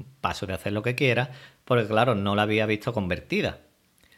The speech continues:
Se convierte y al final acepta, eh, hacerle, eh, este traje, que veríamos, bueno, no lo veríamos al final, pero ya lo tiene, digamos. De vuelta a la oficina, mm, ven a Mallory con Todd.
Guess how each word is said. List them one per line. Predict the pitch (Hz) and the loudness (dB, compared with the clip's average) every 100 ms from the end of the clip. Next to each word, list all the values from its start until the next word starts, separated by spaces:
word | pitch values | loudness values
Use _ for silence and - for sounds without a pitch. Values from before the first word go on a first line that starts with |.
| _ | _
Se | - 156 | -2 0
convierte | 156 143 135 147 135 - 127 | 2 2 2 2 2 2 0
y | - | 2
al | 110 | 0
final | - 101 101 | 2 0 2
acepta, | 101 104 101 - 110 - | 0 0 -2 -2 -4 -2
eh, | 101 92 87 85 85 - | -4 -4 -6 -8 -10 -8
hacerle, | 92 - 98 110 - | -6 -2 0 0 -2
eh, | 95 85 87 | -6 -6 -6
este | 90 - | -6 -6
traje, | - - 80 - - _ _ | -8 -6 -6 -8 -16 _ _
que | 95 | -6
veríamos, | 90 92 98 101 | -4 -4 -6 -6
bueno, | 104 107 - | -2 -2 -2
no | 98 101 | -4 -2
lo | |
veríamos | 101 101 104 107 | 0 0 0 -2
al | |
final, | 104 101 107 120 | -4 -4 -4 -4
pero | 95 85 - - | -4 -4 -10 -10
ya | 104 101 | -4 -4
lo | 104 | -4
tiene, | - 80 76 - | -8 -10 -10 -12
digamos. | 80 78 - _ _ _ _ - _ | -12 -12 -16 _ _ _ _ -20 _
De | 127 151 | 0 2
vuelta | 160 143 143 143 | 4 2 4 6
a | |
la | 135 | 6
oficina, | 131 123 127 120 123 - | 2 0 0 0 -2 -6
mm, | - 101 90 92 - - | -6 -6 -6 -10 -14 -8
ven | 104 117 117 117 - - _ - | 2 4 4 -2 -12 -20 _ 2
a | 107 | 2
Mallory | 101 110 123 113 110 - - _ _ | 4 4 4 4 0 -4 -14 _ _
con | - 98 90 | -6 -4 -2
Todd. | - 226 - | -2 -2 -2